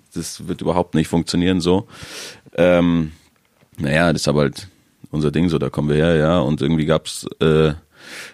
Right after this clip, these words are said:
in der Zeit in München auch jetzt kein, kein Club, wo wir uns, äh, wohlgefühlt hätten, so, ja. Also das,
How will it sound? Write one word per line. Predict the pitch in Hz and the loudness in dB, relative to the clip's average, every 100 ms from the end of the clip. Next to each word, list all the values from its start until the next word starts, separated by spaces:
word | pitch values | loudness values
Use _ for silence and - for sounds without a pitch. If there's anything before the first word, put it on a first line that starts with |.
| - | -14
in | - | -4
der | 73 73 | 0 0
Zeit | - 78 | 2 0
in | 73 | 2
München | 76 - 73 | 0 0 -2
auch | 69 - | -2 -2
jetzt | - - - - - - - - - | -6 -6 -12 -18 -20 -20 -18 -18 -18
kein, | - 78 76 76 78 | -8 -4 -2 -2 -4
kein | - 78 78 | -4 -2 0
Club, | - 95 - | 0 0 0
wo | 80 | -2
wir | 78 82 | 2 2
uns, | 82 - - | 2 -2 -6
äh, | 50 64 73 76 76 73 - | -2 2 2 2 0 -2 0
wohlgefühlt | 98 98 85 82 73 - _ _ | 2 2 0 0 -2 -4 _ _
hätten, | - 69 - 65 62 | -4 -4 -2 -4 -2
so, | 64 58 | -2 0
ja. | 62 78 80 | 0 0 0
Also | 71 73 | -2 -6
das, | 64 - | -10 -14